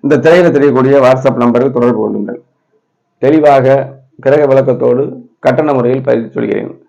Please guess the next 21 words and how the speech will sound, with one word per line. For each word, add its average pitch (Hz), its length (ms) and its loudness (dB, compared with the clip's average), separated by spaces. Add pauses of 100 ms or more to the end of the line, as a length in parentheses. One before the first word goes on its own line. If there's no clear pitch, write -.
(400)
நன்றி. 110 320 -4 (800)
உங்கள் 143 260 0
ஜாதகத்தில் 143 440 2
எந்த 151 160 0
ஒரு 165 180 2
கேள்விய-, 127 600 0 (140)
கேள்விகளானாலும் 127 760 0 (840)
ஒரு 165 180 4 (240)
அப்பாயின்மெண்ட்லேயே 131 680 0 (260)
நீங்கள் 117 240 -2
நன்றாக 131 440 2
கேட்டு 135 200 0
தெரிந்து 120 320 -2
கொள்ளலாம். 101 420 -4 (760)
இதை, 131 220 2 (760)
அ, 127 40 0 (120)
உள்ளூர்ல 151 400 2
பார்க்கக்கூடியவங்க, 120 600 0 (920)
அ, 131 80 -4 (240)
வெளியூர்ல 160 380 4
பார்க்குறவங்க, 120 520 0